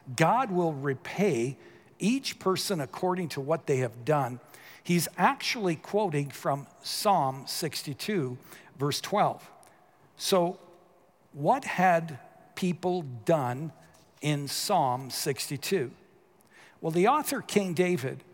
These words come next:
is contrasting two groups of people. One group is plotting against the king. Their trust is not in God,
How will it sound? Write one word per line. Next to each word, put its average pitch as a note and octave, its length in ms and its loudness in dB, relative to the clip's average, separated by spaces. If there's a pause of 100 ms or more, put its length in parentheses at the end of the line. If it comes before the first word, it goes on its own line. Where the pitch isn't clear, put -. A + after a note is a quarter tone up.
(320)
is D#3 180 0
contrasting D3 1040 0 (100)
two A#3 200 -2
groups F3 360 0
of - 160 -6
people. C#3+ 400 -4 (800)
One B3 340 2
group D3+ 420 -2 (460)
is D3+ 200 -2
plotting C3+ 720 0 (420)
against D#3+ 600 0
the F3+ 60 -4
king. B2 400 0 (1040)
Their G#3+ 240 4
trust - 580 0 (340)
is C3+ 240 0
not G3 320 4
in E3+ 140 -2
God, B2 500 2